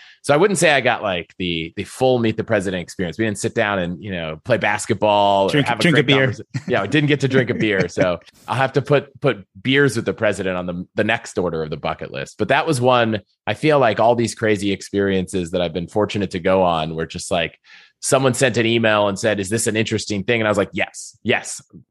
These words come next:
Speaker 1: put me on the list. I'd love to do the interesting thing. I'd love to have the qu-, crazy experience. Just add me to the list." And then when I, I get the email or the call, I'm like, "Yes, I would like to do that."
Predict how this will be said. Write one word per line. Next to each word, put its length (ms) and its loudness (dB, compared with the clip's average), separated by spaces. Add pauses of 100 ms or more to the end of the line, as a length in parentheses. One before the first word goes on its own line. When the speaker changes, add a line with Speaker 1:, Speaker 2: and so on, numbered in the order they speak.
Speaker 1:
put 140 2
me 100 4
on 120 2
the 80 4
list. 380 -2 (240)
I'd 100 2
love 180 2
to 80 0
do 120 2
the 140 2
interesting 440 -4
thing. 260 0
I'd 140 -2
love 160 4
to 80 2
have 200 0
the 60 0
qu-, 280 -2
crazy 320 2
experience. 560 -4
Just 280 -10
add 180 0
me 100 0
to 80 2
the 100 -4
list." 500 -4 (300)
And 140 2
then 100 4
when 120 2
I, 300 0
I 140 -2
get 160 -6
the 120 -4
email 240 2
or 60 2
the 80 -2
call, 220 2
I'm 80 0
like, 180 -8
"Yes, 320 -6
I 60 -2
would 100 2
like 140 0
to 80 -12
do 120 -4
that." 180 -10